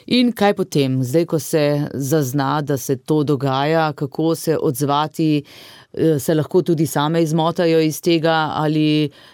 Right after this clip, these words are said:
je dobro, da poiščejo pomoč, eh, v psihiatrični kliniki? Kako pomagate vi?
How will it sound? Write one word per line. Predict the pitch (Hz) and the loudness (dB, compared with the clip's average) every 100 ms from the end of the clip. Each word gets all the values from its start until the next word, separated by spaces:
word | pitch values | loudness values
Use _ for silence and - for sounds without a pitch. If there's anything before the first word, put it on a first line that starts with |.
| - | -2
je | 156 | 0
dobro, | 151 143 147 147 | 2 0 0 -2
da | 139 | 0
poiščejo | 147 147 139 - 147 139 139 135 151 | 0 0 -2 -2 0 0 0 -2 -2
pomoč, | 143 143 143 - | 0 0 -2 -2
eh, | 139 | -2
v | 139 95 - | -2 -4 -8
psihiatrični | - 156 143 139 151 139 151 | -10 -6 -2 -2 -4 -4 -4
kliniki? | - 160 160 151 - 160 147 139 - - - | -2 -2 0 -2 -2 0 0 -2 -8 -20 -8
Kako | 147 139 160 | -4 -2 0
pomagate | 156 143 139 143 135 | 0 0 0 -2 -4
vi? | 107 | -6